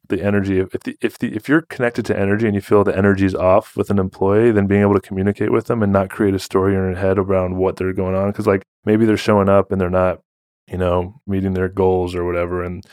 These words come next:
are their energies off, and you're like, "Well, this person just doesn't care," or this, and you're creating these stories rather than, like, asking them what's going on, and maybe they just have something in their personal life that's, like, affecting them, and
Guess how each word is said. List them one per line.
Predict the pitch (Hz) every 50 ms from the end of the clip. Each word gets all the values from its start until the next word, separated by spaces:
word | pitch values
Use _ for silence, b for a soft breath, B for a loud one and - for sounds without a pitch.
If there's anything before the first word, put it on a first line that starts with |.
| B B B B B -
are | -
their | 92 92 92
energies | 85 95 98 95 92 92 92
off, | 95 92 92 95 92 -
and | 104
you're | 95 90
like, | 90 90
"Well, | 95 98 98 98 101
this | 95 -
person | - 104 92 98 95
just | 90 95
doesn't | 92 90 90 78
care," | - - 104 101 98 98 95
or | 92
this, | 95 92 -
and | 98
you're | 92 90
creating | - - 107 95 95
these | 90 -
stories | - 104 101 101 98 95
rather | 95 95 95 92
than, | 87 90 87
like, | 85 82 - -
asking | 98 98 95 92 - - 98
them | 92
what's | 92 90 -
going | - 92 90 90
on, | 95 104 104
and | 95 92
maybe | 92 95 98
they | 92 95
just | 92 - -
have | - 95 90
something | - 101 92 92 92 92
in | 92
their | 90 80
personal | - - 101 101 - - 107 90
life | 90 90 87 87 85 -
that's, | - 90 - - -
like, | 92 92 90 -
affecting | 90 - - 95 101 - 104 95 92
them, | 90 87 87 87 90
and | 90 92 104